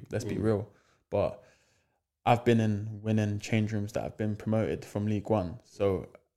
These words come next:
Speaker 1: I firsthand probably knows what it takes to get there. And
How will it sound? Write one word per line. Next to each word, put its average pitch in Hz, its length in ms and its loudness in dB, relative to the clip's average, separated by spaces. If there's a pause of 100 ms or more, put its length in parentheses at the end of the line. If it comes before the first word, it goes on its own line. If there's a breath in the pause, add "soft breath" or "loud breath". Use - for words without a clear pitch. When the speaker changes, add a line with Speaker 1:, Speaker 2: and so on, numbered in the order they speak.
(100)
Speaker 1:
I 107 100 0
firsthand 107 480 0
probably 104 240 -2
knows 107 260 0
what 92 100 0
it - 100 -6
takes - 600 -4
to - 120 -12
get 117 340 0
there. 78 280 -2 (120)
And 95 360 -2